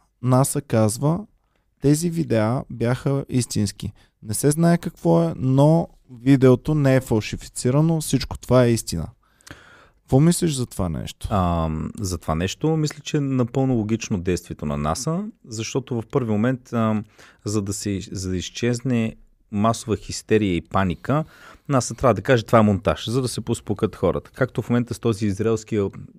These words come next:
Speaker 2: а, който го казахме, шефа, веднага хората си казват: "Е, този човек е на осемдесет години. Явно е изчаткал.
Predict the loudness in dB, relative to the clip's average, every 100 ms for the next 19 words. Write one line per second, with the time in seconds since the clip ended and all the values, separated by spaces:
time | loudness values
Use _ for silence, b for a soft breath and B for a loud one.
0 | -10 -6 -4 -4 -4 -4 -4 0 0 0
1 | -2 -4 -6 -14 _ _ _ _ _ -20
2 | -8 2 2 2 -4 B B B -2 2
3 | 2 2 2 0 -6 0 0 0 b b
4 | b b _ -8 -2 -2 0 -2 0 2
5 | 2 2 0 -2 0 0 0 -2 -2 -6
6 | _ -2 2 2 0 0 -2 -2 -10